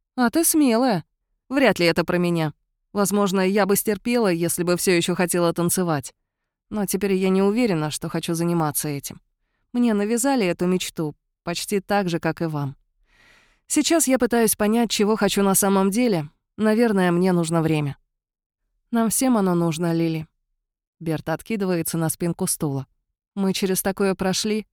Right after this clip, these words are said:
врагу не пожелаешь. Боже, я была такой стервой. Прости. Мне правда очень жаль. Это в прошлом. Ты слишком добрая, Лили. Тебе действительно не место в театре. Сожрут ведь".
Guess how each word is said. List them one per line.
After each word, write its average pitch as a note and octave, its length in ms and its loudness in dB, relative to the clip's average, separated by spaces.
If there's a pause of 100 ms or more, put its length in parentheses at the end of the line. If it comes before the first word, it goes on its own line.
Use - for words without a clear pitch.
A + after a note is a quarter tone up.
врагу G3+ 340 -2
не G3+ 120 0
пожелаешь. D#3+ 600 -4 (380)
Боже, E3+ 360 -6 (120)
я G3+ 140 0
была G#3+ 240 0
такой C4 320 0
стервой. F3+ 560 -2 (340)
Прости. F#3 540 -6 (520)
Мне G3+ 160 2
правда G3 320 2
очень E3+ 240 -2
жаль. D#3+ 240 -2 (720)
Это F3+ 240 -2
в - 80 -10
прошлом. E3+ 480 -2 (520)
Ты C4 100 -6
слишком A#3 400 -2
добрая, G#3+ 340 2
Лили. F3 340 0 (500)
Тебе A#3 200 -2
действительно A#3+ 500 0
не F#3 140 2
место F#3+ 300 0
в - 60 -8
театре. F3 500 -2
Сожрут G#3 500 0
ведь". F3 240 -6